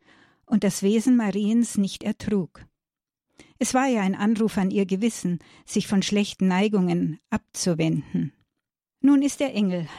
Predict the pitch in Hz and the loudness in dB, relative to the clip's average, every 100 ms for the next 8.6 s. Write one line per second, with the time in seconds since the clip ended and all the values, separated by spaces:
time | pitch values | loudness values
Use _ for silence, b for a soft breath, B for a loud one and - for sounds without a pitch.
0 | B - 180 180 180 190 175 170 170 170 | B -4 0 2 2 2 0 0 -2 -2
1 | 170 185 170 - _ b b b b 254 | 0 -2 -2 -6 _ b b b b 0
2 | 247 269 262 262 220 196 220 208 190 165 | 2 2 0 -2 0 0 -2 -4 -4 -4
3 | - - - 190 180 196 196 226 226 240 | -6 -14 -4 -2 0 2 2 2 0 -2
4 | 214 - 202 - 208 196 185 175 160 160 | -4 -4 -2 0 0 2 2 0 -2 -4
5 | 165 - _ _ _ - 190 - 190 190 | -6 -12 _ _ _ -2 -2 2 2 2
6 | 220 - _ _ 220 220 226 190 156 151 | -2 -10 _ _ 0 2 2 0 -2 -4
7 | - - _ _ _ _ _ _ 247 247 | -10 -20 _ _ _ _ _ _ 0 2
8 | 269 233 269 - - | 2 0 -4 -6 -14